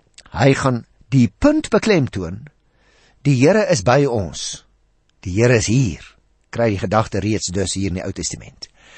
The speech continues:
Hy gaan beklemtoon dat 'n mens as gelowige persoonlike verantwoordelikheid het. Dis iets wat mense soms dink jy kry eers in die Nuwe Testament, maar Esegiel lê baie klem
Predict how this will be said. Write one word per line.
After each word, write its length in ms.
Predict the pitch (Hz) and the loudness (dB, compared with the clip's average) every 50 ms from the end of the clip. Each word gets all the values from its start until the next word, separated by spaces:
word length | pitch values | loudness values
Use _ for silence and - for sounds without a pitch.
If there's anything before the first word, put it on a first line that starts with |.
| - - - - | -20 -20 -6 0
Hy 120 | - 147 - | 2 2 4
gaan 160 | - 185 175 | 4 2 2
beklemtoon 720 | - - - - - - 294 269 - 165 160 160 160 160 143 | 2 0 0 0 2 2 2 2 2 4 4 6 4 4 4
dat 240 | 143 131 127 - - | 2 2 0 -2 -4
'n 120 | - 131 113 | -4 -4 -2
mens 320 | 117 139 180 233 240 - | 0 0 0 0 0 -2
as 180 | 175 151 - - | -4 -4 -4 -2
gelowige 640 | 131 117 120 165 233 226 165 131 - - 117 131 156 - _ _ _ _ _ _ _ _ | -2 0 2 2 4 4 4 2 2 0 -2 -4 -4 -6 _ _ _ _ _ _ _ _
persoonlike 680 | - 147 - - - - 240 240 226 220 202 170 170 151 | 0 0 0 0 0 2 4 4 4 4 4 2 0 -2
verantwoordelikheid 880 | - 175 147 117 120 101 87 117 131 147 143 135 127 - 110 107 98 | -2 -2 -2 -2 -2 -2 2 4 4 4 4 4 2 0 0 0 0
het. 360 | - 87 78 - - - - _ _ _ _ _ _ _ _ _ _ _ - | -2 -4 -6 -8 -12 -20 -20 _ _ _ _ _ _ _ _ _ _ _ -2
Dis 220 | - 156 180 190 - | 0 2 2 2 2
iets 240 | 330 277 269 - - | 2 0 2 2 2
wat 140 | 214 160 120 | 2 2 2
mense 300 | 107 113 143 175 - 208 | 0 0 0 0 0 -2
soms 320 | 180 - 185 175 156 110 98 | -2 -2 -2 -2 -2 0 0
dink 200 | 135 156 185 - | 0 0 2 0
jy 80 | 139 110 | -2 -2
kry 220 | - 147 151 156 160 | 0 0 0 2 2
eers 220 | 196 180 175 - - | 2 2 2 2 2
in 80 | 180 180 | 2 4
die 60 | 240 | 4
Nuwe 140 | 285 302 262 | 2 2 0
Testament, 580 | - 117 95 - 104 92 82 76 65 - - _ _ _ _ _ _ | 0 -2 -4 -4 -6 -8 -10 -12 -14 -16 -20 _ _ _ _ _ _
maar 200 | - 98 110 107 | -4 -2 -2 0
Esegiel 720 | 101 - - - 240 226 160 - - 98 87 90 90 - _ _ _ _ _ _ _ | -2 -2 0 0 2 2 0 0 -2 -4 -4 -6 -8 -10 _ _ _ _ _ _ _
lê 260 | - - 87 98 92 78 | -12 -10 -8 -8 -8 -8
baie 500 | 65 - - - 120 131 139 139 135 120 - | -12 -8 -2 0 0 2 2 2 0 -2 -2
klem 400 | - 120 113 104 92 95 95 | -4 -2 -2 -2 -2 -4 -8